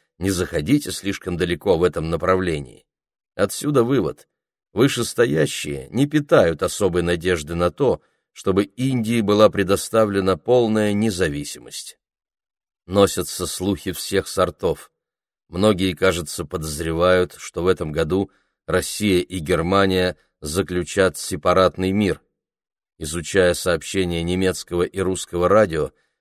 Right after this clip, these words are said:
я давно пришёл к выводу, что сообщения о победах русских по большей части фальшивка – хотя, разумеется, кампания разворачивается не так, как планировали немцы.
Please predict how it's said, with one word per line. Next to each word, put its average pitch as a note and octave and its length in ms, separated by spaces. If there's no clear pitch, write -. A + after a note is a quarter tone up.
я F2+ 160
давно G2 340
пришёл G2+ 400
к - 100
выводу, G#2 380
что - 220
сообщения G2+ 640
о F2+ 60
победах F#2+ 460
русских G#2 500
по - 120
большей F#2+ 360
части F2+ 440
фальшивка – A2 720
хотя, G2+ 220
разумеется, A2+ 640
кампания G#2+ 640
разворачивается G2 880
не F#2+ 160
так, A#2 380
как A#2+ 200
планировали G#2 640
немцы. G2+ 500